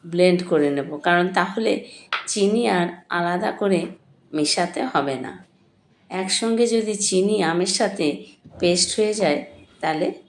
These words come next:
সুবিধা হয়। পেস্ট করা হয়ে গেছে দেখুন। এইবারে আমি একটি মিক্সিং বোল নেব, তার মধ্যে সুজি দিয়ে দিলাম। আমি এক বাটি সুজি নিয়েছি,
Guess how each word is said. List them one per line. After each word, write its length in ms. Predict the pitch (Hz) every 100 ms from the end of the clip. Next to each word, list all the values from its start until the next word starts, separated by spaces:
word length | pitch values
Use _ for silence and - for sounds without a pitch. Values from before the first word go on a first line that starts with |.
| _ -
সুবিধা 520 | - 220 185 151 143
হয়। 280 | 139 127 95 - _ - _ _ _ _ - - - - _ _ -
পেস্ট 260 | 196 196
করা 300 | - 220 220
হয়ে 240 | 226 208 196
গেছে 320 | 196 196 208
দেখুন। 520 | 196 190 - 254 - - _ _ _ _ _ _ _ - _ -
এইবারে 480 | 190 220 240 269
আমি 260 | 220 175 170 - - - _ _
একটি 420 | 170 - 160 151 - - - _ _ _ - - _ _ _ - - _ _ _ _ _ _ 202
মিক্সিং 640 | 214 220 - 254 247 202
বোল 300 | 180 180 190
নেব, 240 | 196 196 - - - _ _ _ _ _ _ _ _ _
তার 200 | - 175
মধ্যে 280 | 175 190 220
সুজি 400 | - 202 180 196
দিয়ে 240 | 196 214
দিলাম। 440 | 214 220 226 285 - _ _ _ - - _ _ _ _ _ _ _ _ _ _ _ _ _ - - - _ _ _ -
আমি 160 | 240
এক 240 | 214 196 202
বাটি 260 | 220 220
সুজি 380 | 247 - 208 226
নিয়েছি, 640 | 214 214 208 214 - 381